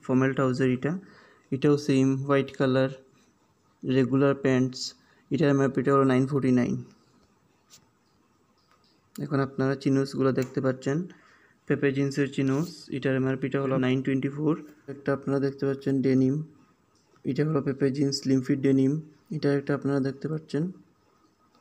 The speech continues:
ডেনিম আর কি, পেপে জিন্সের, যেটাকে টন, হালকা টন, তো এটা টন জিন্সও বলতে পারেন। এটার এমআরপিটা হলো আপ-, এটার এমআরপিটা হলো ফিফটিন হান্ড্রেড ফোর রুপিস। পাশে আরেকটা দেখতে পাচ্ছেন, এটাও একটা জিন্স,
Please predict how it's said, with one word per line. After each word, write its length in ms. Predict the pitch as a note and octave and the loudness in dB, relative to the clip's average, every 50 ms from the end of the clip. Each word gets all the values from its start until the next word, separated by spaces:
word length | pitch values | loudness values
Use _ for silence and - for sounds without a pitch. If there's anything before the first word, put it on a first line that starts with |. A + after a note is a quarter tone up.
| _ _ _ - - - _ - - - - - - _ _ - | _ _ _ -16 -16 -14 _ -20 -20 -20 -20 -20 -20 _ _ -2
ডেনিম 440 | C3+ A#2+ C3 C3+ C#3 C#3+ C#3 C3+ C3+ | 0 2 4 4 4 4 4 2 2
আর 120 | B2+ B2 | 2 0
কি, 140 | A#2+ - C3 | 0 -2 -4
পেপে 300 | B2+ C#3 B2+ B2+ C#3 C3 | -2 -2 -2 0 0 0
জিন্সের, 540 | B2 C3 C3+ C3 B2 - C#3+ D3+ F3+ A3 B3 - - | 2 2 0 0 0 0 -2 -2 -2 -4 -10 -14 -12
যেটাকে 340 | - C#3+ C3+ - C3+ C3 C#3 B2+ - | -6 -6 -2 -2 0 -2 -2 -2 0
টন, 360 | - C#3 C#3 C#3 C#3+ C#3 C3+ - - - | 0 2 2 2 0 -2 -4 -8 -12 -10
হালকা 340 | C3+ C3 C3 B2 B2+ - C#3+ | -6 -4 -4 -4 -2 -2 -4
টন, 440 | C3+ - C#3+ C#3 C#3 C3+ C#3+ D3+ D3+ D3+ - - _ _ _ _ _ _ _ _ _ _ _ _ _ _ | -2 -2 -2 0 0 0 -2 -4 -6 -10 -16 -20 _ _ _ _ _ _ _ _ _ _ _ _ _ _
তো 160 | - C3+ C3+ | -2 0 0
এটা 200 | C3 C3 - C3+ | 0 0 -2 -2
টন 380 | C3+ C#3 C#3+ C#3 C3+ C3+ C#3 C3 | 0 0 0 2 2 2 0 0
জিন্সও 320 | D#3+ D3 C#3+ C#3 C#3+ D3 | 0 0 0 2 0 0
বলতে 280 | C3 C3+ C3 B2 C#3 B2+ | 2 2 0 0 0 0
পারেন। 180 | C3 C3 B2+ | 0 2 2
এটার 200 | C3 C3 C#3+ D3+ | 2 0 -2 -2
এমআরপিটা 500 | D3+ C#3+ C3+ C3+ B2+ C3+ C#3 - C#3+ C#3 | -2 -2 -2 -2 -2 -2 -2 -2 -2 -2
হলো 180 | C3+ C3+ C3 C3+ | 0 0 0 0
আপ-, 180 | B2+ B2 - - - - - - - _ - | -2 -2 -6 -16 -20 -20 -20 -20 -20 _ -10
এটার 220 | D3 - D3 C#3+ | -2 0 2 2
এমআরপিটা 500 | C#3+ C#3 C#3 C#3 C#3 D3 C#3+ C#3+ C#3+ C#3 | 4 4 2 2 2 0 0 0 -2 0
হলো 360 | C#3 C#3 C3 C3+ D3 E3+ E3 - - - - - _ _ | 0 0 0 0 0 -2 -6 -12 -20 -20 -20 -20 _ _
ফিফটিন 600 | - - C#3 - - - D3 C#3+ C#3 C#3+ C#3+ D3 C#3+ - _ _ _ _ _ _ | -6 -6 -6 -6 0 0 2 4 4 2 0 -2 -6 -12 _ _ _ _ _ _
হান্ড্রেড 420 | - C#3+ C#3 C#3 C3 C#3+ C#3 C3 | -4 -2 0 2 2 2 2 0
ফোর 260 | - - D3 C3 C3 | -2 -2 0 2 2
রুপিস। 540 | C3+ C#3 C3+ C3+ - D3 E3+ F#3 - - - - _ _ - _ _ _ _ _ _ | 2 0 -2 0 0 0 0 0 -4 -10 -14 -18 _ _ -20 _ _ _ _ _ _
পাশে 220 | - C3+ B2+ - | -4 -2 0 0
আরেকটা 260 | D3 C#3 C#3+ C#3 - D3+ | 0 0 0 0 -2 0
দেখতে 300 | B2+ C#3 C3+ - - C#3 | 0 0 -2 0 0 2
পাচ্ছেন, 360 | C#3 C#3 C3+ C3+ - C3+ C#3 | 2 2 0 -2 0 0 2
এটাও 300 | C3+ B2+ B2+ D3 C#3 C#3 | 2 2 2 0 0 0
একটা 200 | C3+ C#3 - C#3 | -2 -2 -2 -4
জিন্স, 640 | B2+ C3+ D3 C3 C3+ C#3 D3 E3 D#3+ - - - | -2 0 2 4 4 4 2 0 -2 -6 -10 -12